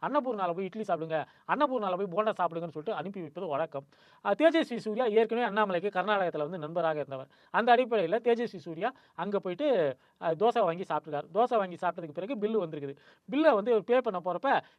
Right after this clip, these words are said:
கேஷ் கவுண்டர்ல இருந்தவர், "சார், நீங்க ஒரு பெரிய பிரபலம் சார், நீங்களா இதுக்கு பில்லு பே பண்றீங்கிற" மாதிரி கேட்டிருப்பாரு போல இருக்குது. "இல்ல, இல்ல, நான் பில்லு பே பண்ணியே ஆவேன்னு" சொல்லிட்டு இவர் அடாவடியாக பில் பே பண்ணியிருக்கிறாரு. பில் பே பண்ணிட்டு சும்மா வந்திருக்கலாம், இதை ஒரு பப்ளிசிட்டி பண்ணணுங்கிறதுக்காக அந்த அன்னபூர்ணா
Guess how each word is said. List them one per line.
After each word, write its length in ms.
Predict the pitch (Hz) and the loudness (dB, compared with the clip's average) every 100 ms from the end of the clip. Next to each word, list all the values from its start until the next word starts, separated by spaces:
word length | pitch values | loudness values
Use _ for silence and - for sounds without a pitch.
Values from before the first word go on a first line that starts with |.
| - | 2
கேஷ் 200 | 202 - | 4 4
கவுண்டர்ல 320 | 262 208 196 | 2 0 0
இருந்தவர், 200 | 180 190 | 0 -2
"சார், 220 | 180 220 139 | 2 2 2
நீங்க 180 | 151 170 | -4 -8
ஒரு 120 | 175 | -6
பெரிய 240 | 156 302 320 | -2 0 2
பிரபலம் 280 | 311 247 285 | 2 4 2
சார், 280 | - 170 - _ _ | 2 0 0 _ _
நீங்களா 260 | - 226 302 | -8 4 6
இதுக்கு 280 | 285 226 220 | 6 4 0
பில்லு 100 | 247 | 2
பே 100 | 220 | 0
பண்றீங்கிற" 480 | 185 170 180 170 160 | 0 -6 -4 -2 0
மாதிரி 260 | 220 208 | 0 -2
கேட்டிருப்பாரு 280 | 190 175 151 | -4 -4 -4
போல 200 | 139 135 | -4 -10
இருக்குது. 140 | 127 - - | -12 -18 -14
"இல்ல, 240 | - 226 254 | -2 6 8
இல்ல, 320 | 226 190 147 _ - | 8 6 4 _ -6
நான் 160 | 147 | -4
பில்லு 160 | 151 262 | -2 -2
பே 240 | - 262 | 6 8
பண்ணியே 300 | 294 247 254 | 8 4 4
ஆவேன்னு" 380 | 202 190 196 190 | 6 6 4 -2
சொல்லிட்டு 380 | 170 156 247 302 _ _ | -6 -8 -6 -8 _ _
இவர் 260 | 196 226 240 | -4 -2 0
அடாவடியாக 580 | 151 226 233 214 202 220 285 _ 180 | 8 10 10 10 4 2 -2 _ -4
பில் 160 | 254 | -2
பே 140 | 226 214 | 4 4
பண்ணியிருக்கிறாரு. 580 | 190 170 147 151 139 - _ | 4 -4 -4 -4 -6 -10 _
பில் 200 | 226 320 | 0 0
பே 180 | 311 269 | 4 6
பண்ணிட்டு 400 | 277 247 240 254 - | 6 4 2 -2 -4
சும்மா 380 | _ 277 330 349 | _ -4 6 8
வந்திருக்கலாம், 460 | 226 196 175 143 143 | 8 4 0 -2 -2
இதை 180 | 214 247 | 4 6
ஒரு 140 | 240 226 | 6 4
பப்ளிசிட்டி 360 | 285 339 294 240 | 4 2 0 -2
பண்ணணுங்கிறதுக்காக 680 | 208 208 190 160 147 151 165 _ _ | -2 -2 -4 -4 -2 0 -2 _ _
அந்த 200 | - 180 | -6 0
அன்னபூர்ணா 380 | 180 277 254 202 | 2 2 0 0